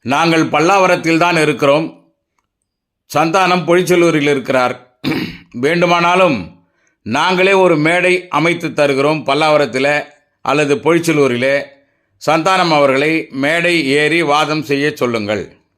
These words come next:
திரைப்படம் திரைப்படமாக இருந்தால் பார்த்துவிட்டு போக போகிறோம். திரைப்படம் கருத்து திணிப்பாக இருக்கின்ற பொழுது அதனை எதிர்க்க வேண்டிய நிர்பந்தம் கொள்கைவாதிகளுக்கு இருக்கிறது என்பதை இந்த ஆதரவு சங்கிகள் புரிந்து கொள்ள வேண்டும்.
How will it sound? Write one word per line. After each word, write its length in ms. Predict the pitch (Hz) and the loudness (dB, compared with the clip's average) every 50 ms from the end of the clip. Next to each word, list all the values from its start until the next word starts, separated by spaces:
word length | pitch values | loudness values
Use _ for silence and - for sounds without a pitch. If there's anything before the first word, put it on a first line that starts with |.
| _ _ _ _ _ _ _ _ _ | _ _ _ _ _ _ _ _ _
திரைப்படம் 560 | _ - - 165 180 160 147 180 180 185 190 165 | _ -2 0 0 0 0 0 0 0 0 0 0
திரைப்படமாக 640 | 160 151 160 165 160 170 165 160 170 170 170 160 | 0 0 0 0 0 0 0 2 2 2 2 2
இருந்தால் 380 | 165 160 156 156 170 175 170 - | 2 2 0 2 2 0 0 0
பார்த்துவிட்டு 580 | - 151 160 156 123 156 151 143 123 120 135 | 0 -2 -2 0 0 0 0 0 0 -2 -2
போக 280 | 113 131 135 131 135 120 | 0 0 2 2 2 2
போகிறோம். 640 | 104 117 117 113 113 110 117 123 123 - - _ _ _ _ _ _ _ | 2 2 2 2 2 2 0 -2 -4 -8 -16 _ _ _ _ _ _ _
திரைப்படம் 560 | - 156 180 185 170 147 175 160 170 180 165 | -2 0 2 2 2 2 2 2 2 0 0
கருத்து 380 | - 160 156 175 175 170 175 175 | 0 0 2 2 2 0 0 -2
திணிப்பாக 500 | 147 - 165 170 147 151 165 160 147 147 | 0 0 -2 -2 0 0 0 2 2 0
இருக்கின்ற 360 | 147 139 - - 139 139 139 | 0 -2 -2 -2 -2 0 0
பொழுது 460 | 127 143 147 151 170 170 147 117 - | 0 0 0 2 2 2 2 0 0
அதனை 320 | - 110 123 131 131 131 | -2 -2 -2 0 0 0
எதிர்க்க 380 | 127 139 147 175 180 165 156 165 | 0 0 0 0 0 0 2 2
வேண்டிய 640 | 156 147 143 139 139 139 135 127 120 113 107 95 92 - - _ _ _ _ | 2 2 2 0 0 0 0 0 0 0 -2 -2 -6 -10 -18 _ _ _ _
நிர்பந்தம் 640 | - 98 127 156 160 156 170 160 156 156 175 175 170 | -6 -2 -2 0 2 2 2 2 2 2 0 0 0
கொள்கைவாதிகளுக்கு 800 | - 151 160 160 170 170 160 156 151 143 143 143 143 127 107 135 | 0 0 2 2 2 2 2 2 2 0 0 0 -2 -2 -2 -4
இருக்கிறது 680 | 127 123 101 131 120 117 104 101 90 85 - _ _ _ | -4 -4 -2 -4 -4 -2 -4 -4 -6 -8 -12 _ _ _
என்பதை 720 | - 117 131 135 139 139 139 160 160 143 104 82 82 85 _ _ _ _ | -6 -4 -2 0 2 2 2 2 0 -2 -2 -4 -8 -14 _ _ _ _
இந்த 280 | - 120 131 131 139 131 | -4 -2 0 2 2 2
ஆதரவு 540 | 131 143 165 185 180 180 175 170 165 156 160 | 2 2 2 2 4 4 4 4 4 2 0
சங்கிகள் 440 | - 156 156 156 156 147 160 170 165 | 0 0 0 0 0 0 0 0 0
புரிந்து 260 | 143 143 147 151 143 | 0 0 2 2 2
கொள்ள 200 | 139 131 127 123 | 2 2 2 2
வேண்டும். 420 | 120 113 110 101 98 92 82 82 | 0 0 -2 -2 -4 -6 -8 -10